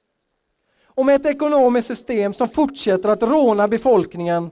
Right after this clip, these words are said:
och sätta folket i djupare skuldsättning, och där kontentan blir att bankerna äger i princip allt vi äger och har, och vi har bara sakerna till låns, så länge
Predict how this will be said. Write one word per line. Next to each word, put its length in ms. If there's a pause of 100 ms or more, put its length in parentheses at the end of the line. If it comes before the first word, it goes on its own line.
(220)
och 200
sätta 220
folket 600 (260)
i 80
djupare 480
skuldsättning, 880 (380)
och 80
där 80
kontentan 580
blir 180
att 120
bankerna 460
äger 240
i 60
princip 380
allt 360
vi 80
äger 360
och 60
har, 360 (240)
och 80
vi 40
har 260
bara 220
sakerna 460
till 160
låns, 580 (360)
så 140
länge 480